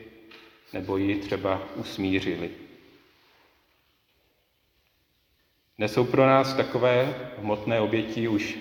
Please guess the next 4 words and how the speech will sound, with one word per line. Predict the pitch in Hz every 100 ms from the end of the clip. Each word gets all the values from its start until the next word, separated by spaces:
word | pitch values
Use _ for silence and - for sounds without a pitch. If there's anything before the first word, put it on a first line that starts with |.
| -
něčím | 104 104 - 107
přežilým | 104 104 107 107 104 104 104 -
a | 98 95
překonaným. | - - 92 - 98 92 90 87 90